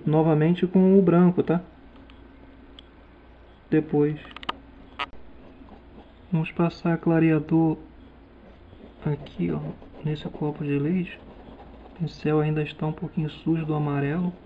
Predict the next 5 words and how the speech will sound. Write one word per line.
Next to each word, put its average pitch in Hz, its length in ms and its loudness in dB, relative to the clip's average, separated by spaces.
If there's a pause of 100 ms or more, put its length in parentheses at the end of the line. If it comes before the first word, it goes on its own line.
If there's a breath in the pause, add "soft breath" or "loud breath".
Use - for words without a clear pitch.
(3000)
Eu 143 120 -6
vou 156 380 -4 (480)
espalhando 151 920 -2
o 135 160 -2
amarelo 143 640 -2